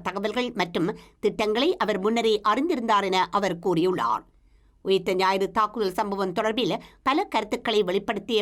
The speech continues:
பிள்ளையானின் நெருங்கிய சகாவான ஆசாத் மௌலானாவை நாட்டிற்கு அழைத்து வந்து விசாரிக்க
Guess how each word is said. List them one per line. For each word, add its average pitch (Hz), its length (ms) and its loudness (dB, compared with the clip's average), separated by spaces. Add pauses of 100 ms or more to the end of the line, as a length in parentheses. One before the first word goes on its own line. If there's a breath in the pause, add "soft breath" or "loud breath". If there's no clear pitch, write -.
பிள்ளையானின் 196 500 2
நெருங்கிய 196 340 0 (100)
சகாவான 208 480 2 (480 loud breath)
ஆசாத் 190 360 0
மௌலானாவை 202 580 4
நாட்டிற்கு 185 460 0
அழைத்து 190 240 -2
வந்து 196 200 0
விசாரிக்க 214 680 0